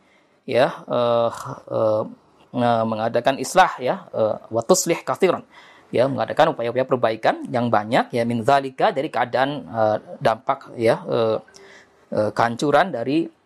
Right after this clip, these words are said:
eh, pola perilaku, ya, eh, umat manusia, ya, di zaman, eh,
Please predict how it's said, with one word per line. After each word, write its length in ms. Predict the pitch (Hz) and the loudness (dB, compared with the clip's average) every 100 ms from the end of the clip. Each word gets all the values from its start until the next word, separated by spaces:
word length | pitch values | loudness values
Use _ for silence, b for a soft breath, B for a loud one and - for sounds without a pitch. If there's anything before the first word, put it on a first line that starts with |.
| _ _ _ _ _ - | _ _ _ _ _ -6
eh, 220 | 113 107 104 | 0 0 2
pola 300 | 127 165 180 | 2 2 2
perilaku, 560 | 151 143 - 196 226 | 0 -2 0 -2 -2
ya, 320 | 135 123 165 | 0 0 -2
eh, 640 | 190 120 117 117 117 120 135 | -4 0 2 2 2 0 0
umat 160 | 135 | -2
manusia, 560 | 131 139 127 147 165 202 b b b - | 0 -2 0 4 4 2 b b b -6
ya, 240 | 101 127 | 0 0
di 320 | 151 120 110 110 | 0 0 0 0
zaman, 400 | 107 131 131 - _ _ _ _ _ _ _ _ - | 2 2 0 -6 _ _ _ _ _ _ _ _ -14
eh, 180 | - - | -12 -12